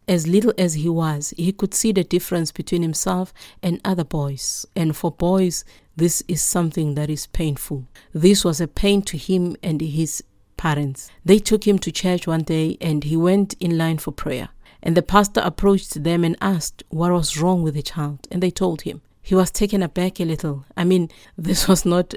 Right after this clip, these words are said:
a headache or pain in the stomach. This was a body part that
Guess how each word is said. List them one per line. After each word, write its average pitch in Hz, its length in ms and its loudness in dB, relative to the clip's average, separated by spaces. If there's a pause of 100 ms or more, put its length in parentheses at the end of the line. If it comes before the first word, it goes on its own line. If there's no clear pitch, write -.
(140)
a 165 160 0
headache 160 480 0 (100)
or 160 120 -4
pain 175 500 2
in 156 140 -4
the 147 100 -4
stomach. 147 500 -6 (360)
This 196 240 8
was 170 180 2
a 165 60 0
body 180 260 2
part 180 380 0
that 165 260 -2